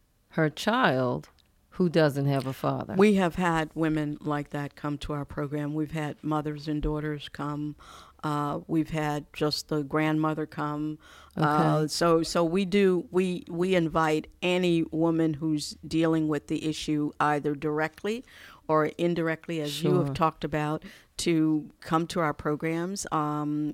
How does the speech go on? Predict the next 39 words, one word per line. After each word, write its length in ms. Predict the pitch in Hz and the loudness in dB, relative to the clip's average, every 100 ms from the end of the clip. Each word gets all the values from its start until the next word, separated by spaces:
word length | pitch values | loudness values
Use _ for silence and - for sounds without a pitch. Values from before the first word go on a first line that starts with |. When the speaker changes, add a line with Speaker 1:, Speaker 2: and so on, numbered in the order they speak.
| - | -8
Speaker 2:
the 220 | 143 151 | -6 -4
one 240 | 151 156 | -2 -2
we're 120 | 160 151 | -2 -4
having, 380 | 156 151 156 | -4 -4 -6
the 100 | 147 | -4
most, 360 | 151 156 - - | -2 -2 -4 -4
the 60 | 151 | -2
next 260 | 156 156 - | -2 -4 -4
one 140 | 156 | -4
is 160 | 151 147 | -4 -6
October 460 | 143 - 151 151 | -8 -6 -6 -6
twenty-first 800 | - 147 143 139 147 147 151 - | -8 -6 -6 -6 -6 -6 -8 -8
at, 340 | 147 147 143 147 | -8 -8 -8 -8
um, 260 | 147 143 - - - - | -6 -8 -10 -20 -20 -12
thirteen 440 | - 170 - 170 156 | -4 -4 -2 -2 -2
thirteen 500 | 160 151 - 160 156 | -4 -6 -4 -2 0
New 80 | 156 | -2
York 320 | 151 147 - | -2 -4 -4
Avenue 680 | 147 147 151 151 147 147 139 | -6 -4 -4 -4 -2 -2 -4
North, 440 | 151 156 147 147 - | -2 -2 -2 -6 -8
uh, 260 | 143 143 139 131 | -8 -6 -6 -4
West 400 | 156 - - - | -4 -4 -10 -8
in 200 | 156 147 | -8 -6
Washington, 500 | 143 139 156 151 151 | -8 -8 -8 -8 -8
D 120 | 147 | -8
C. 320 | 143 160 202 - - - - - - | -8 -6 -8 -10 -20 -20 -20 -10 0
Uh, 420 | 160 151 147 151 - | 2 2 0 -4 0
and 200 | 165 165 | 0 2
so 400 | - 165 160 - - - - _ | 2 4 4 0 -12 -20 -20 _
we, 340 | 175 185 175 156 _ _ _ _ - | -2 0 -2 -8 _ _ _ _ -8
you 80 | 185 | 0
know, 300 | 170 151 147 - | 2 2 0 -4
we 180 | 170 170 | -2 -2
definitely 720 | 147 170 160 160 143 147 143 | 2 0 2 -4 -4 -6 -6
want 340 | 143 143 - | -4 -4 -4
people 280 | - 151 151 | -8 -8 -6
to 80 | 151 | -8
come. 320 | - 143 139 | -8 -6 -4
We, 280 | 156 165 151 | -2 -2 -4